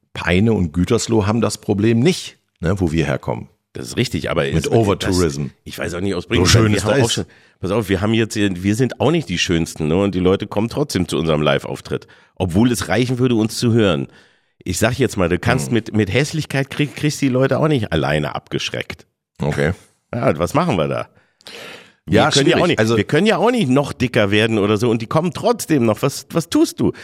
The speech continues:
Speaker 2: Ist in der Stadt auch. Kannst ja die Städte nicht einfach ganz scheiße werden lassen.
Speaker 1: Ja, also der, der Vergleich,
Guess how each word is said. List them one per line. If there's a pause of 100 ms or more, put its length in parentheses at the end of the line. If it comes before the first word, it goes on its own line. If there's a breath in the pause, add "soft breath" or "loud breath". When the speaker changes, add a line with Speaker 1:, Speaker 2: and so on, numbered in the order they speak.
(200 loud breath)
Speaker 2:
Ist
in
der
Stadt
auch.
Kannst
ja
die
Städte
nicht
einfach
ganz
scheiße
werden
lassen.
Speaker 1:
Ja, (160)
also
der,
der
Vergleich,